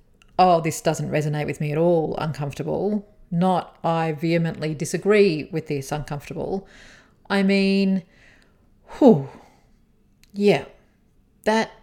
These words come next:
feels right, and I get that I'm gonna have to do something different, but that's okay."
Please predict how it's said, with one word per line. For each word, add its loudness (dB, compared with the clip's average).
feels 0
right, -2
and -6
I -6
get -6
that -2
I'm -4
gonna -4
have -6
to -10
do -4
something -8
different, -8
but -6
that's -6
okay." -10